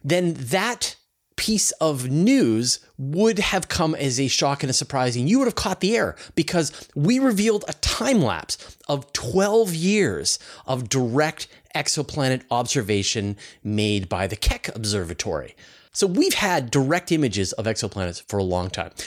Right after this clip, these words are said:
Needless to say, I guess it was worth it for Google to take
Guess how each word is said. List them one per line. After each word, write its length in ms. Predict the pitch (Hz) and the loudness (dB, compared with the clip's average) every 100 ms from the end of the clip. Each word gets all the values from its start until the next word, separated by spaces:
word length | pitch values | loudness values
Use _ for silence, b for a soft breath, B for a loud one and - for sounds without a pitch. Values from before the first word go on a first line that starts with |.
| B | B
Needless 320 | 156 190 196 | 0 2 -2
to 80 | 208 | 0
say, 240 | - 123 | 0 0
I 80 | 135 | 0
guess 200 | 127 117 | -2 -2
it 40 | 120 | -2
was 160 | 98 | -2
worth 240 | 110 120 127 | 0 2 0
it 100 | - | -4
for 100 | 117 | -2
Google 340 | 98 101 120 | 0 0 0
to 260 | - 92 87 B B - | -2 -4 -6 B B 0
take 420 | - 123 123 | 2 2 -2